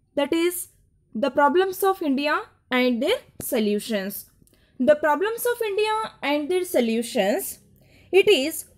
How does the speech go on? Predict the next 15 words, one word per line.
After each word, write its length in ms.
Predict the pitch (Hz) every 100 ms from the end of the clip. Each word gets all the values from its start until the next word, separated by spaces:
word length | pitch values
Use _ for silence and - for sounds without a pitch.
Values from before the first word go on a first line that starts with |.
| 220
very 420 | 294 403 466 466
important 680 | 339 - 330 320 320 311 -
chapter 580 | 285 190 - 220 240 403 - - - _ _ 240
because 640 | 381 381 320 247 359 - - _ -
we 160 | 320 370
have 260 | 403 453
to 140 | 480 453
know 180 | 330 269
about 480 | 254 262 - - - _ _ _ _
the 140 | 262 320
various 460 | 370 427 453 466
problems 580 | - 262 240 277 320 320
of 160 | 262 226
our 220 | 220 359 605 _ _ -
country. 840 | 233 185 175 185 196 226 185 -